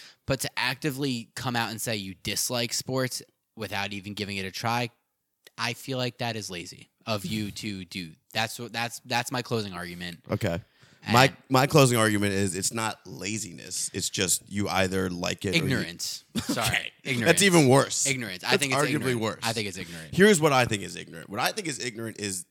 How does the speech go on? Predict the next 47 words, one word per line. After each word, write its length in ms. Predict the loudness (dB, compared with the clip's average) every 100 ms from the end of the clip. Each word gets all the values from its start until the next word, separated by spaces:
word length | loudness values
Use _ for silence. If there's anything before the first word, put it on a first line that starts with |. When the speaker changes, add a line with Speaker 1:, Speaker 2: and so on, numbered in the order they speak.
| _ _
Speaker 2:
not 360 | -2 2 2 -2 _ _ _ _ _ _ _ -2
being 200 | 0 0
a 40 |
sports 360 | -2 -2 -2 -2
fan, 340 | -6 -8 -10 _ _
not 300 | -2 0 0 -2
appreciating 1040 | -6 -4 -2 -2 -2 -4 -4 -6 -8 -12 -16 _ _ _ _ _ _ -6
sports 580 | -4 -2 -4 -4 -4 -4
and 220 | -4 -4 -4
just, 180 | -4 -4
like, 140 | -6
the 80 | -10
amount 200 | -10 -10
of 60 |
dedication, 520 | -12 -12 -12 -8 -6 -4
like 80 |
you're 100 | -6
talking 380 | -6 -6 -6 -10
about. 260 | -8 -6 -6
Like, 180 | -10 -12 -6
let's 180 | -2 0
say, 220 | 2 0
like, 180 | -2 -6
a 60 |
Tom 260 | -6 -6 -8
Brady. 400 | -10 -10 -14 -20 _ _ _ _ _ -4
Maybe 260 | 0 0
the 40 | 0
greatest 380 | 0 0 -2 -6 -4
athlete 320 | -4 -2 -6
of 80 | -4
all 120 | -4
time, 420 | 0 0 2 0 -4
Speaker 1:
Mm-hmm. 160 | -8 -10 -2
Speaker 2:
just 200 | -2 4
to 100 | 2
win 540 | 2 0 0 0 -6 -12
that 200 | -12 -10
much. 380 | -14 -14 -14 -10
Like, 100 | -2
Speaker 1:
Yeah. 60 | 0
Speaker 2:
people 140 | 2
don't 280 | 4 2 2
understand, 680 | -2 -2 -2 -2 -2 -6 -10
like, 260 | -10 -10 -12
Speaker 1:
It's 120 | -8
crazy. 500 | -4 -4 -4 -12